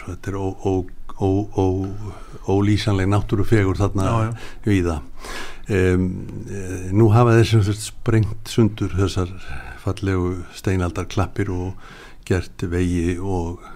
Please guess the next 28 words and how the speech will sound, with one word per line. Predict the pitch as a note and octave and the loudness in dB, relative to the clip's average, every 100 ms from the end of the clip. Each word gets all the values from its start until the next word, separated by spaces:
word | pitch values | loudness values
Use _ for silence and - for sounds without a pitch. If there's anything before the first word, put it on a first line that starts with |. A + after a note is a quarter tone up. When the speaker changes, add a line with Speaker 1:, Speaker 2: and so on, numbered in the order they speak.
| - | -8
Speaker 1:
raðað | G#2 F#2+ F#2 F2 F2 | -2 2 2 2 2
Speaker 2:
Víða | |
í | F#2 | 4
Speaker 1:
vindmyllum. | B2+ A#2 A2 | 6 6 6
Speaker 2:
Noregi | A2 G#2+ G#2 | 6 4 4
og | A2 | 2
það | G2+ | 2
er | - | 4
Speaker 1:
Já. | A#2+ | 4
Speaker 2:
gríðarlega | C#3+ D3 A#2+ C#3 | 6 6 4 4
umdeilt | G2+ F#2 | 4 2
Speaker 1:
Já. | |
Speaker 2:
þar | F#2+ A2+ | 2 4
í | |
landi. | D3 A#2+ - | 4 4 4
Speaker 1:
Já, | G2+ F#2+ | 4 6
já, | F#2+ F#2 | 6 6
já, | F#2 | 4
Speaker 2:
Það | E2+ | 4
Speaker 1:
það | G2+ G2+ | 4 4
er | F#2+ | 4
Speaker 2:
er | F#2+ | 4
Speaker 1:
að, | G2 | 6
Speaker 2:
það. | C3+ - | 6 4
Speaker 1:
það | G2 F#2+ G2 | 2 2 0
er | G2+ | 0
auðvitað | G2+ F#2+ - G2+ G#2 | 2 8 8 10 8
þeir, | G2 - | 6 2